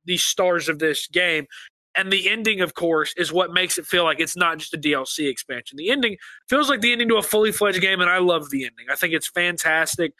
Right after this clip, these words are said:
Not gonna go into it too in depth, but I will say this, and this is what I think about superhero games in general now.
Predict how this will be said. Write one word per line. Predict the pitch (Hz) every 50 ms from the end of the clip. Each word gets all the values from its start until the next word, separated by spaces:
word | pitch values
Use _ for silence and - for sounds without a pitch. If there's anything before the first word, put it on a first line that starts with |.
| - - - _ _
Not | - 185 196
gonna | 196 214
go | 208 190 208 202 202
into | 208 202 185 - 214 202
it | 185 190
too | - 196 202
in | 196 185 185
depth, | 190 196 196 196 196 - _ _ - _ _ _ _ _
but | 160 196 208
I | 233
will | 247 262 294
say | 285 - 294 262 233
this, | 202 175 135 104 - - - - - _ _ _ _ _ _ _ _
and | 180 180
this | 214 220
is | 254 262
what | 269 277 254
I | 233
think | - 214
about | 214 214 196
superhero | 202 - 208 170 190 185 190 180 175
games | 175 170 165 165 147 156
in | 156
general | 151 156 147 135 131 123 120
now. | 113 110 104